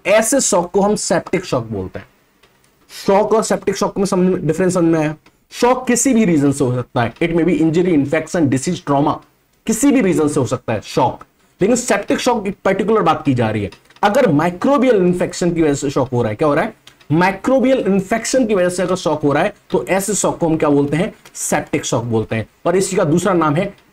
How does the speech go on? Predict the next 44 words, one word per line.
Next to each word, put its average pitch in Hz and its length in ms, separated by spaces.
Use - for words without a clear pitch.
टेक्सटो-, - 760
अ, 143 280
Toxemic 156 500
shock। - 260
क्या 151 100
बोलते 139 200
हैं? - 160
Toxemic 156 540
shock, - 340
या 135 120
फिर 240 220
most 220 200
commonly 147 360
called 135 220
as 208 120
septic - 380
shock। - 160
Difference 190 300
समझ 185 120
में 170 160
आ - 20
गया? 123 160
चलिए 98 260
आगे 156 180
और 147 160
बात 117 220
करते 104 220
हैं 98 80
septic 131 380
shock 113 200
के 113 100
बारे 92 200
में। 92 120
देखो, - 340
septic - 440
shock 226 300
मैंने 196 180
आपको 180 240
बताया 147 280
किसकी 202 340
वजह 175 120
से 175 120
होता 156 200
है? 180 200